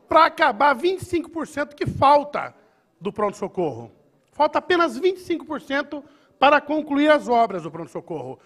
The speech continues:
Só pra vocês terem uma ideia, é, é, cidadãos, vereadores, os equipamentos já estão todos comprados, raio-x, todo o equipamento do pronto-socorro, todo o equipamento moderno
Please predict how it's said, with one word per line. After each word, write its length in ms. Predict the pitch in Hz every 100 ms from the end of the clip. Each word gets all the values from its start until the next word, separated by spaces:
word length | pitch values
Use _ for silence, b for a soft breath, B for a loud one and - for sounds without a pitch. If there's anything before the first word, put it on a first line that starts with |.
| b _
Só 180 | - 285
pra 160 | 294
vocês 340 | 285 269 269 247
terem 240 | 247 233
uma 180 | 220 202
ideia, 600 | 170 196 262 269 208 135 b b b -
é, 360 | 170 180 160
é, 40 | 139
cidadãos, 1000 | - 170 156 202 254 254 214 135 - _ b _
vereadores, 840 | 185 190 170 170 269 262 170 - - b b b
os 200 | 220 233
equipamentos 760 | 302 311 302 302 262 302 311 269
já 120 | 302
estão 240 | - 330
todos 320 | - 381 370
comprados, 640 | - 330 254 277 294 226 160
raio-x, 1000 | 214 285 220 - 247 285 294 247 - - b b _
todo 260 | 370 381 370
o 20 |
equipamento 640 | 349 339 339 269 262 311 294
do 60 |
pronto-socorro, 600 | 269 285 - 196 277 262 262
todo 180 | 330
o 40 | 330 330
equipamento 500 | 277 - 269 294 294
moderno 600 | 311 208 247 311 294